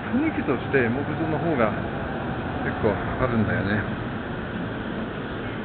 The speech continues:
そう言いながら、私もアパートをもし選べるんだっ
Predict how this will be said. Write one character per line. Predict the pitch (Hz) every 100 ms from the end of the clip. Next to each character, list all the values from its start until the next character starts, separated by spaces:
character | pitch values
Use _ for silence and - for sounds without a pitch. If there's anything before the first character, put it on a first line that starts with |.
| - - - - - - - - - - - - - - - - - -
そ |
う | 170
言 |
い | 160
な | 160
が | 135
ら、 | 104 92 110 113
私 | 131
も | 123 120 120
ア | 117
パ | 143
ー | 147
ト | 113
を | 98
も | 104
し | 104
選 | 104 107
べ | 117
る | 127 113
ん |
だ |
っ | 92